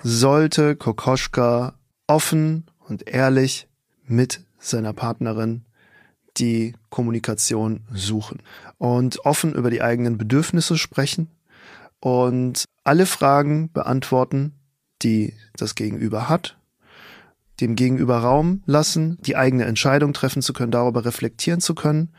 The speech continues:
und eigentlich tatsächlich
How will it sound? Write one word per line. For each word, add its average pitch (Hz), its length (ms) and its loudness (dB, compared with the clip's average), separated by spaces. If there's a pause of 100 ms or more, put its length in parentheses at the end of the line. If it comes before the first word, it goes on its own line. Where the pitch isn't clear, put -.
(420)
und 131 680 -2 (640)
eigentlich 135 680 0
tatsächlich 107 840 -2